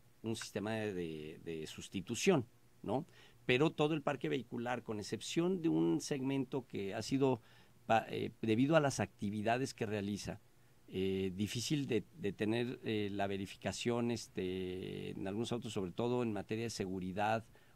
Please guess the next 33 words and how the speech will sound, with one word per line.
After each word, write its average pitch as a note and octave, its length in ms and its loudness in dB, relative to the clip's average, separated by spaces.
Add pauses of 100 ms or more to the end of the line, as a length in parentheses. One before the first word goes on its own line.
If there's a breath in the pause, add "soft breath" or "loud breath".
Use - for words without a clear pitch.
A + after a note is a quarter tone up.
(140)
o, B2 520 2
este, F#2 540 -4
salud, A2 460 2 (320)
eh, G2+ 540 -6
ambulancias G2+ 720 -2
y A2 80 -2
eso, - 240 -4 (460 soft breath)
que, C3+ 400 6
eh, G2+ 720 0
eh, G2+ 320 -6
tenemos A2 240 -4
un B2 80 -10
segmento C3 580 0
que G2 240 -6 (140)
ha G2 80 -6
sido A#2+ 280 -4
difícil A2+ 420 -4
para F#2 280 -4
poderlos, A2 720 -2 (360 soft breath)
por G2 180 -2
la G2 160 0
temporalidad G#2 720 -2
que A2+ 80 -6
están A#2+ 260 -2
en B2 100 -4
la G#2 120 -4
ciudad G#2+ 480 -4
y A2+ 80 -4
demás, A#2 280 -4
pero A2 280 -2
nuestra G#2+ 320 -2
idea B2+ 260 0
es C#3+ 220 -4